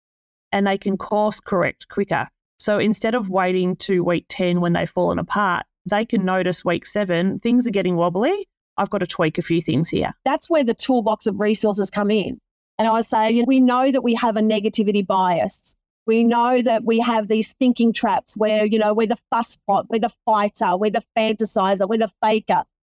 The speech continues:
Speaker 2: We have all these little things going on inside our mind. And if I can't manage my own thinking traps because I'm being really hard on myself, I need you as my colleague to say, "Hey, stop it. You're being hard on yourself."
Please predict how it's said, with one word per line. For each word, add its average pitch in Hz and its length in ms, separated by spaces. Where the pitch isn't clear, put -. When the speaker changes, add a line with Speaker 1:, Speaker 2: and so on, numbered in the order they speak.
Speaker 2:
We 233 80
have 247 200
all 262 160
these 247 200
little 233 220
things 240 420
going 208 280
on 202 120
inside 196 400
our 180 140
mind. 202 560
And 214 140
if 233 100
I 269 280
can't - 360
manage 226 680
my 208 280
own 208 340
thinking 226 320
traps - 540
because 220 320
I'm 202 120
being 208 280
really 202 240
hard 196 320
on 233 120
myself, 277 500
I 240 140
need 320 420
you 269 200
as 247 120
my 208 180
colleague 220 680
to - 60
say, 233 180
"Hey, 226 500
stop - 420
it. 180 240
You're 220 140
being 220 200
hard 190 260
on 196 100
yourself." - 360